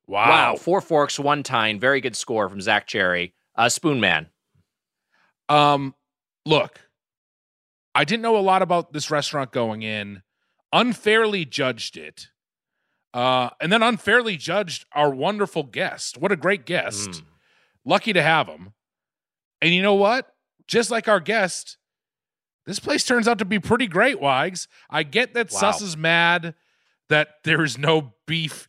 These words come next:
Speaker 1: in the building. No beef in the building.
Speaker 2: <laughs>
Speaker 1: Uh,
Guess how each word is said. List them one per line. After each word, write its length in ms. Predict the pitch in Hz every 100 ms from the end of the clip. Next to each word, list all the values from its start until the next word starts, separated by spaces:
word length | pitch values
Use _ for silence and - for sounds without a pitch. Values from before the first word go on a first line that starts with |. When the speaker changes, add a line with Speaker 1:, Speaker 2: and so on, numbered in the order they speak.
| _
Speaker 1:
in 220 | 139 160 156
the 100 | 139
building. 540 | 143 131 98 82 82
No 160 | 123 240
beef 360 | 214 240 220 214
in 80 |
the 80 | 190
building. 520 | 151 139 123 120 123 -
Speaker 2:
<laughs> 60 | - - _ - _ _ _ -
Speaker 1:
Uh, 580 | 139 139 139 131 123